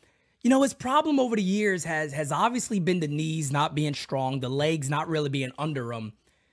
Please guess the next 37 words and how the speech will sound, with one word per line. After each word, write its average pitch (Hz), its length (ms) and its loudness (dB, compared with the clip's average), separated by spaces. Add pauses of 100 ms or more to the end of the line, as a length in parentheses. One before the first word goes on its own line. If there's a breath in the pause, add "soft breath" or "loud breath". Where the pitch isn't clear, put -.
(180)
But 208 100 0
then 202 100 4
also, 240 300 4
too, 233 340 2
as 131 300 -2
my 143 160 0
friend 143 300 -2
Johnny 151 240 0
Lasagnas 143 540 0
likes 135 240 -2
to 127 60 -6
say, 123 440 -2 (480 soft breath)
does 139 160 -2
that 160 160 4
help 165 260 2
him 160 140 -2
losing 165 400 4
weight 180 240 0
and 143 100 -2
getting 147 220 0
healthy? 147 360 -2
Does 123 140 -2
that 139 180 -2
really 139 260 0
help 143 280 -4
him 135 340 -4 (140)
identify 139 480 0
a 135 80 0
slider? - 440 -2 (180)
You 135 100 0
know, 139 220 2
he's 147 240 0
had 180 280 2
a 147 120 2
lot 143 260 2
of 180 80 4
trouble 117 540 -2